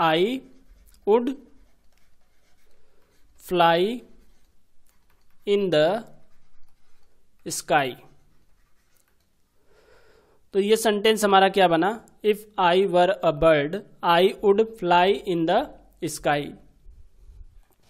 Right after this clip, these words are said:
और यहाँ पे आप जहाँ पे वर लगाए हैं, यहाँ पे आप हैड का भी यूज़ कर सकते हैं।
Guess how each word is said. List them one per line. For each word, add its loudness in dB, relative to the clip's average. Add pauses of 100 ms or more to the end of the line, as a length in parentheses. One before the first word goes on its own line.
(500)
और 6
यहाँ 2
पे 4
आप 4
जहाँ 4
पे -2
वर 2
लगाए 2
हैं, -6 (280)
यहाँ 2
पे 0
आप 4
हैड -2
का 0
भी -2
यूज़ -4 (280)
कर 0
सकते -12
हैं। -18